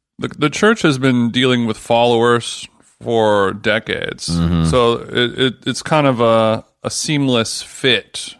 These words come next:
Speaker 2: That's a really good point, Jason. I didn't think about it that way.
Speaker 1: Yeah, that location, for our listeners at home who don't know, right in Hollywood, like, on Hollywood and La Brea, sort of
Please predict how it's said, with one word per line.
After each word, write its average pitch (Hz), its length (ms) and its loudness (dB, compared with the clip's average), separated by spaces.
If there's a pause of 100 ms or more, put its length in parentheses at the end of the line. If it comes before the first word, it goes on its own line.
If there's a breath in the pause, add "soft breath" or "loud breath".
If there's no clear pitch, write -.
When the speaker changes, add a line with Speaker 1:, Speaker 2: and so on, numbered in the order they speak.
(100)
Speaker 2:
That's 90 160 0
a 139 40 6
really 104 220 6
good 87 160 2
point, 85 300 0
Jason. 67 480 -6
I 85 100 2
didn't 92 160 2
think 87 140 0
about 73 200 2
it 58 60 -4
that 60 140 -2
way. 64 100 0
Speaker 1:
Yeah, 165 100 4
that 165 220 2
location, 170 580 2
for 143 160 2
our 139 120 6
listeners 139 320 2
at 127 80 0
home 127 160 2
who 123 80 0
don't 123 280 0
know, 117 140 2
right 120 260 4
in 120 120 0
Hollywood, 120 920 2
like, 120 160 -2 (120)
on 117 100 0
Hollywood 139 560 4
and 127 160 0
La 120 60 2
Brea, 120 500 2
sort 123 260 -2
of 113 320 -2